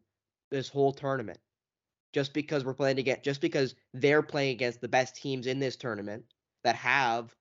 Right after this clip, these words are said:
seven-footers who can shoot, can pass, can rebound, doesn't change the fact that that's still been a weakness this whole tournament.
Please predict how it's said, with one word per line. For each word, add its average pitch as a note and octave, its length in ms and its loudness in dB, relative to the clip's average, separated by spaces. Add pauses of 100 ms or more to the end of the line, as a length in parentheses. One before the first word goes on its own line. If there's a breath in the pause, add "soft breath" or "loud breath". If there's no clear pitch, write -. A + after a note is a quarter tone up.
(120)
seven-footers C#3 800 -4
who A#2 160 -12
can E3+ 420 0
shoot, C3 420 -8 (280 soft breath)
can D#3+ 320 2
pass, A#2+ 480 -6 (240 soft breath)
can E3+ 360 0
rebound, G#2+ 460 -6 (1160)
doesn't D#3 280 2
change D3+ 400 -2
the C3 80 -10
fact A#2+ 300 -2
that A#2 80 -2
that's B2 100 -4
still D3+ 140 -4
been A#2+ 160 -6
a G#2+ 40 -4
weakness C3 380 -6
this G2+ 140 -12
whole A#2+ 140 -2
tournament. A#2 460 -6